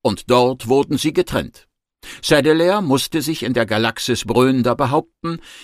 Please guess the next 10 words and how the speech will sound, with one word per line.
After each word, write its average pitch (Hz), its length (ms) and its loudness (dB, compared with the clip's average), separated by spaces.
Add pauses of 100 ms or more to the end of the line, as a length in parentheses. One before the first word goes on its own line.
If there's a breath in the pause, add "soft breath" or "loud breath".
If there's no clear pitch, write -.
während 175 360 2
Rodan 190 440 6
und 147 200 -2
Bull 139 280 4
in 170 160 -6
der 185 120 0
Galaxis 156 580 -2
Plantago 143 640 0
unterwegs 85 680 -6
sind. - 320 -14